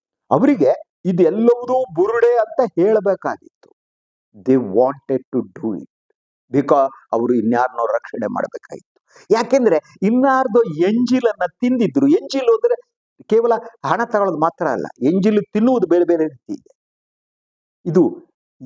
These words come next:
ಎಂಜಿಲು ಪತ್ರಿಕೋದ್ಯಮ. ಏನ್ ಹೇಳಿ? ಎಂಜಿಲು ಪತ್ರಿಕೋದ್ಯಮ.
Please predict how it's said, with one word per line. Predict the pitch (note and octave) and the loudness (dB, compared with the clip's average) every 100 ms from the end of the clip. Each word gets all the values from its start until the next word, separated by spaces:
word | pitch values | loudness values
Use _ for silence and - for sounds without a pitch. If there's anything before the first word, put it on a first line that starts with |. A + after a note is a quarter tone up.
| C3 | 0
ಎಂಜಿಲು | D3 E3+ E3+ F3+ E3+ | 2 2 0 2 0
ಪತ್ರಿಕೋದ್ಯಮ. | - D#3 - E3 - C3 G2+ - - _ _ _ _ _ _ _ _ _ _ _ _ _ _ _ - | -2 -8 -10 -10 -8 -8 -10 -12 -18 _ _ _ _ _ _ _ _ _ _ _ _ _ _ _ -4
ಏನ್ | B2 | 0
ಹೇಳಿ? | A2 E3+ A#3 - | 2 0 -2 -4
ಎಂಜಿಲು | D3+ D#3 D3 D#3+ | -4 -2 0 -2
ಪತ್ರಿಕೋದ್ಯಮ. | D#3+ F3+ - - - E2 - - | -2 -8 -10 -16 -8 -6 -8 -16